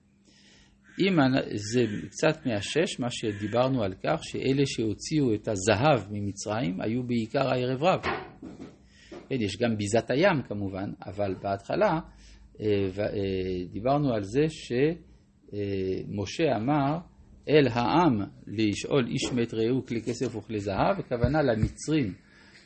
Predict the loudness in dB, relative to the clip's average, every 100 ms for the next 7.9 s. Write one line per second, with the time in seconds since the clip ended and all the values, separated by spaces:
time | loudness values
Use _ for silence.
0 | _ -4 -2 0 2 0 0 -2 -4 -2
1 | 0 0 -2 -18 -20 -20 -20 -20 -6 0
2 | 4 4 2 0 0 -2 0 4 4 2
3 | -2 0 0 0 -2 -4 -8 -14 -8 -2
4 | 0 2 2 2 2 0 0 0 0 2
5 | 4 2 -2 -10 _ -20 -20 -18 -6 2
6 | 4 4 4 -4 -4 0 0 -2 -8 -12
7 | -4 0 0 0 2 2 4 0